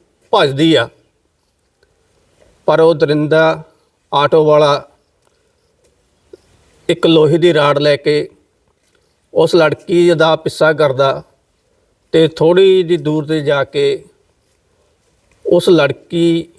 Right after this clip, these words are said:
ਨੂੰ ਫੜਦਾ ਗਾ, ਕੁੱਟਮਾਰ ਕਰਦਾ ਗਾ। ਅਖੀਰ ਉਹ, ਉਸ ਲੜਕੀ ਦਾ ਰਾੜ ਦੇ ਨਾਲ ਜਿਹੜਾ ਕਾਤਲ ਕਰ ਦਿੰਦਾ। ਇੱਥੇ ਹੀ ਬਸ ਨਹੀਂ,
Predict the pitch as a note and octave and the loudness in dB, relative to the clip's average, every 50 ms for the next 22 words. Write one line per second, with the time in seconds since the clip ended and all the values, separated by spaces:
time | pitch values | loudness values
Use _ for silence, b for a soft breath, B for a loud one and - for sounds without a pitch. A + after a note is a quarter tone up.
0 | _ _ _ _ _ F3+ D#3 D3+ - - B2+ C3+ D3 D#3+ F3 E3+ D3+ D3 C#3+ C#3 | _ _ _ _ _ -6 -6 -4 -2 -2 -2 -2 0 0 2 2 4 2 2 0
1 | C3+ D#3 - _ _ _ _ _ - F3 - F3+ E3 D#3 D3+ C#3+ C#3 - D3+ C#3+ | 0 -4 -8 _ _ _ _ _ -4 -4 -2 0 0 0 0 0 -2 0 -2 -2
2 | C3 B2+ C#3 C#3 C#3 C#3+ C#3 B2+ D#3+ b b b b b b b _ - - - | -2 0 0 0 2 2 0 0 -2 b b b b b b b _ -10 -10 -4
3 | - E3+ E3+ F3 F3+ F3 F3 E3+ E3 - - - - _ - E3+ D#3 - F3+ D#3 | 0 2 2 4 4 4 2 2 0 -2 -6 -14 -12 _ -4 -2 -2 0 0 0
4 | C#3+ C3+ C3 - _ - D#3+ D#3+ D#3 D3+ D3 C#3+ C#3+ E3 - _ _ _ _ _ | 0 -2 -4 -6 _ -8 -4 -2 0 2 2 0 -2 -4 -10 _ _ _ _ _
5 | _ _ _ _ _ _ _ _ _ _ _ _ _ - C3 B2+ C3 C#3 D#3 E3 | _ _ _ _ _ _ _ _ _ _ _ _ _ -2 0 2 2 2 2 0
6 | D#3+ D#3 D#3 F3 E3+ D#3+ D#3 C#3+ C#3 C#3+ C#3 C3 D3 D3+ D3+ C3+ B2 B2+ D#3 D#3+ | 0 0 0 0 2 2 2 2 0 0 0 0 0 2 2 2 0 -2 -6 -12
7 | - _ _ _ _ _ _ _ _ _ _ _ _ _ _ _ _ _ _ _ | -20 _ _ _ _ _ _ _ _ _ _ _ _ _ _ _ _ _ _ _
8 | _ _ _ _ - E3 E3 D#3+ - F3 F3 F#3 F3+ F3+ F#3 - - _ _ _ | _ _ _ _ -2 -2 -2 0 0 0 2 2 2 0 -2 -8 -16 _ _ _
9 | _ G3 E3+ D#3 C3+ D#3 D3+ C#3 C3 A2 A2 A2+ - _ _ _ _ _ _ _ | _ -2 -2 -2 -2 -2 -2 -2 -4 -6 -6 -8 -14 _ _ _ _ _ _ _
10 | _ _ _ _ _ _ _ _ _ _ _ _ _ _ _ _ _ _ _ _ | _ _ _ _ _ _ _ _ _ _ _ _ _ _ _ _ _ _ _ _
11 | _ _ _ _ _ _ _ _ _ - - _ _ - - _ _ _ _ - | _ _ _ _ _ _ _ _ _ -20 -20 _ _ -20 -20 _ _ _ _ -2
12 | D3 D3+ - - F3+ F#3 F3 F3 F3 D#3+ - - F#3 F#3 F#3 F#3 F3+ | -2 -2 0 0 0 2 2 2 0 -2 -2 -2 -2 0 0 0 -2